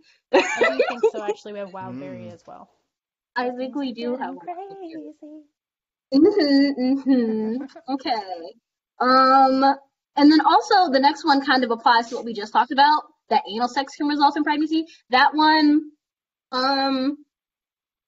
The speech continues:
Speaker 1: just like the last one, like we said, the reproductive tract and the digestive tract are not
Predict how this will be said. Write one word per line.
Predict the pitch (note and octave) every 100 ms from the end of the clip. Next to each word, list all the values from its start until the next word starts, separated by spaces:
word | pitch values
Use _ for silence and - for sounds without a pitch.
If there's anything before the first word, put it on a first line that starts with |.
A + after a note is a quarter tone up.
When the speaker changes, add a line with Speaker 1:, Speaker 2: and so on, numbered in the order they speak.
| _ _ _ A3
Speaker 1:
just | D#4+ F4
like | G4
the | D#4+
last | B3+ B3+ C#4+
one, | C#4
like | C4 A3+
we | B3
said, | B3 A3+ A#3+
the | A3+ G#3+ A#3 A3
reproductive | B3+ C4+ A3+ A3+ C4
tract | C#4+ B3+ B3+
and | G#3
the | G3
digestive | G3+ G#3 G#3+ B3+
tract | - A#3 A3 - -
are | G#3+ G3+
not | G3